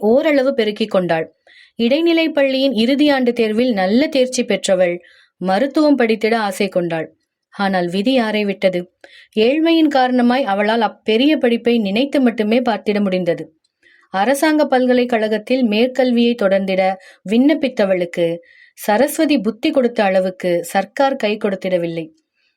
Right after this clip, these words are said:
முதல் முறையீடும் தோல்வி. இரண்டாவது முயற்சியும் பலன் கிட்டாதே போனது. சில ஆசிரியர்களின் மூலம் பல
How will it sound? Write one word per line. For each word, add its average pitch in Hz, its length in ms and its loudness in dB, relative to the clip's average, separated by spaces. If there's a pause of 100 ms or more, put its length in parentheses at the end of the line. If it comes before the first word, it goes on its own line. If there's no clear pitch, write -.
(120)
முதல் 196 340 0
முறையீடும் 269 520 2
தோல்வி. 208 340 -2 (460)
இரண்டாவது 277 560 2
முயற்சியும் 254 540 2
பலன் 220 320 2
கிட்டாதே 233 480 -2
போனது. 170 380 -4 (600)
சில 302 180 2 (120)
ஆசிரியர்களின் 285 800 0
மூலம் 196 340 0
பல 208 160 2